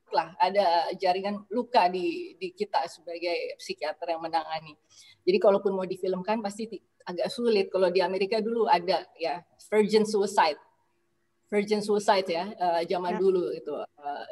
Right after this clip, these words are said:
Speaker 1: itu luar biasa juga kan karyanya yang di-, nah,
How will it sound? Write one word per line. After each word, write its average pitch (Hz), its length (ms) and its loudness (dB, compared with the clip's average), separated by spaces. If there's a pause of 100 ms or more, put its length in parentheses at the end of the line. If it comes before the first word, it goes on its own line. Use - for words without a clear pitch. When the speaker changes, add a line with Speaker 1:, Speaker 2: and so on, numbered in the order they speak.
Speaker 1:
itu 214 180 4 (380)
luar 175 240 4
biasa 170 320 -2
juga 175 320 -2
kan 156 180 -10
karyanya 165 580 -4
yang 151 40 -16
di-, 151 160 -16 (1500)
nah, 190 220 0